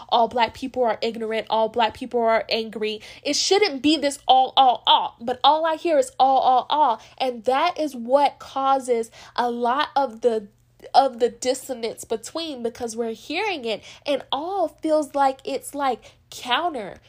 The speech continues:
You know what I mean? It feels like it's polarizing and opposite. And so with that, that's all I'm gonna say.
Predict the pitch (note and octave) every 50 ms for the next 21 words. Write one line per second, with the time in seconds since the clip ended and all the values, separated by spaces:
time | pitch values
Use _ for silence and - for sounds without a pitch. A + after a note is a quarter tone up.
0 | _ _ C4+ D4 C#4+ C#4 C4+ C4+ C4+ C4+ C4+ C#4 B3 - C4 C#4 - _ D#4 D#4
1 | D#4 D4 C#4+ - C#4 C4+ C4 - _ C#4 C4+ B3+ - - - _ _ _ _ _
2 | _ - - C#4+ B3+ D4+ E4 E4 D4 C4 B3+ A#3+ A#3+ B3 A#3 A#3+ A#3 A3+ G#3 -
3 | - _ - G#3+ D4 F#4+ - C#4 A3+ - - - - - - _ _ - - -
4 | - - - _ - C#4+ D4 - - E4 D4+ C#4+ C4 C4+ C4+ - G3+ - G#3+ B3
5 | D4+ F#4 - - _ - G3 A#3 A#3+ - A3 A3+ A#3+ A#3+ B3 C4 B3+ A#3 G#3+ G#3+
6 | A3 A3+ A3 A3 G3+